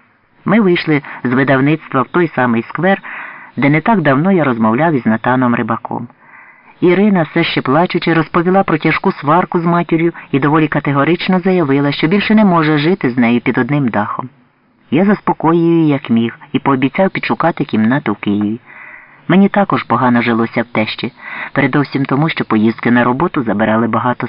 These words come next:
сил і часу, та й поранення нагадувало, що такі щоденні мандрівки не для мене.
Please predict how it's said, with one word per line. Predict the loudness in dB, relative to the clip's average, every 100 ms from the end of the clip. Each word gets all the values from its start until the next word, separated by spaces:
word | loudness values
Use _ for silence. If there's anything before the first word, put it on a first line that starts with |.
| -6
сил | -6 -4
і |
часу, | -6 -2 -4 -4 -8 -8 -16 -16 -16 -18 -20 -2
та | 0
й |
поранення | 2 2 4 4 2 2
нагадувало, | 0 2 0 2 2 0
що | -2 -4
такі | -2 -2 -2
щоденні | -2 0 0 2
мандрівки | 2 2 2 0 0 0
не | 0
для | 0 -2
мене. | -2 -4 -8